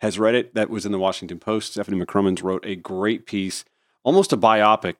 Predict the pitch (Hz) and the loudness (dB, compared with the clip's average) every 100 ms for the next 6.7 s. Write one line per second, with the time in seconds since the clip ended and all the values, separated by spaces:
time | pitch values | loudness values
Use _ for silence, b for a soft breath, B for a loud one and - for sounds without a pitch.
0 | - 98 - 117 98 87 101 107 104 110 | -6 -4 0 0 2 0 0 -2 0 -4
1 | 104 - 120 107 - 110 - _ _ _ | -4 -6 -4 -2 0 -2 -4 _ _ _
2 | _ _ _ _ _ - 117 139 160 143 | _ _ _ _ _ -10 0 4 6 6
3 | 135 117 127 117 104 101 101 - 95 90 | 2 2 2 0 2 0 0 2 2 2
4 | 87 B B _ 104 101 120 117 120 110 | -2 B B _ -6 0 0 2 2 4
5 | 107 107 95 98 95 80 98 95 92 101 | 4 2 2 0 -2 0 -2 0 -2 -2
6 | - 98 - 90 82 87 85 | -4 -6 -2 -4 -2 -4 -6